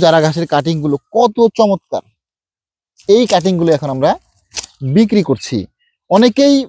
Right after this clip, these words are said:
ধরেই নেন যে সব ঘাসের কাটিং মোটা হবে, সব ঘাসের কাটিং গোড়ার অংশ হবে। এটা একেবারে বোকার মতো চিন্তা ভাবনা করা কোনোভাবেই সম্ভব না। হাতের পাঁচটা আঙ্গুল যেমন ছোট বড় হয়, ঘাসের চারাগুলোও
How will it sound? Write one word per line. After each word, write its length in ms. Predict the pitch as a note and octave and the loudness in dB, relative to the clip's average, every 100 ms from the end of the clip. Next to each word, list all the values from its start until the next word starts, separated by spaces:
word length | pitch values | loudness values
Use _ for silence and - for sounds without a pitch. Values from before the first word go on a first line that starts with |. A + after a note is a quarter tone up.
| _ C#3+ - C#3 | _ -18 -14 -8
ধরেই 320 | B2 F3 C4+ D4 | 0 2 4 4
নেন 220 | G3+ G#3+ G4 _ _ _ | 2 0 -6 _ _ _
যে 160 | E3 G3+ - | -6 -4 -4
সব 340 | A3 B3 C4 B3+ E3+ | -2 2 2 0 -2
ঘাসের 280 | F#3 F#3+ G#3+ G3 | -6 -4 -6 0
কাটিং 320 | F#3+ F#3+ G3 F3+ G3 _ _ _ _ | -2 2 0 -2 -10 _ _ _ _
মোটা 340 | C#3 D3+ F3 F#3 D#3+ | -6 -2 2 2 2
হবে, 240 | D#3 D3+ D#3 D#3 - | 0 2 2 0 -2
সব 240 | G3 G#3+ F3+ F3 | 2 2 2 -6
ঘাসের 240 | F3 F3+ | -6 -6
কাটিং 280 | E3+ D#3 D#3 D3+ | -4 -4 -4 -4
গোড়ার 220 | C#3+ E3 D#3+ | -2 0 0
অংশ 140 | D3 - | -2 -6
হবে। 300 | D3+ C3+ B2+ D3 _ _ _ | -6 -4 -4 -6 _ _ _
এটা 160 | C#4 A3+ | -2 0
একেবারে 280 | G3 F#3 E3+ D3+ | 2 2 2 0
বোকার 240 | D#3+ E3 C#3+ | 0 0 0
মতো 140 | C3+ C3+ | -4 -6
চিন্তা 180 | D3 C3+ | -8 -6
ভাবনা 240 | B2 A#2+ A2+ | -6 -8 -6
করা 140 | A#2 F3 - _ _ _ _ _ _ | -6 -6 -14 _ _ _ _ _ _
কোনোভাবেই 380 | D3 C#3 C3 C3+ - | -4 -2 0 -2 -4
সম্ভব 240 | B2 A2+ B2+ | -6 -6 -4
না। 60 | G3 - _ _ _ - | -8 -10 _ _ _ -6
হাতের 280 | C#3+ F3 D#3+ | 0 0 0
পাঁচটা 280 | D#3+ D3+ - D3 | -2 -2 0 0
আঙ্গুল 200 | D3 D3 | 0 0
যেমন 180 | C#3 C3+ - | 0 -4 -6
ছোট 120 | C3+ B2 | -4 -2
বড় 120 | A#2 G#2+ | -2 -4
হয়, 140 | D3+ A#3+ _ _ _ _ _ | -6 -8 _ _ _ _ _
ঘাসের 460 | A#2 - C3+ E3+ C#3+ - | -8 -4 -2 -2 -2 0
চারাগুলোও 540 | B2+ A#2+ A#2 A#2 A#2+ | 2 2 0 -2 -6